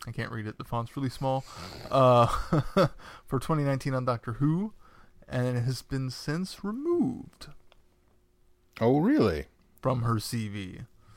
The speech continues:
Speaker 1: So either she was fired or she wasn't supposed to post it yet. <laughs>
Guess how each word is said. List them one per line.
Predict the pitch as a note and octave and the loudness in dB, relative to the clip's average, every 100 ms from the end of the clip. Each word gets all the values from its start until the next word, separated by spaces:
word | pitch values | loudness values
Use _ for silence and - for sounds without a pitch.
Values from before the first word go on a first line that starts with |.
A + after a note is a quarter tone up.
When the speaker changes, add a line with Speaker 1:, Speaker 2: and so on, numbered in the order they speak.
| - - - | -20 -20 -16
Speaker 1:
So | - B2 | -4 0
either | B2+ | 0
she | A#2 C#3 | 2 2
was | A#2 | 2
fired | - C3 D3 F3+ | 4 4 4 2
or | D#3 | -4
she | - C3+ | -4 -4
wasn't | C3 C3 | -4 -4
supposed | C3+ - | -6 0
to | |
post | C#3 B2 F3+ | 2 2 0
it | A2 | -2
yet. | E3+ - C#3+ D3+ - - - - - | -4 -4 -4 -6 -8 -14 -14 -16 -16
<laughs> | - | -10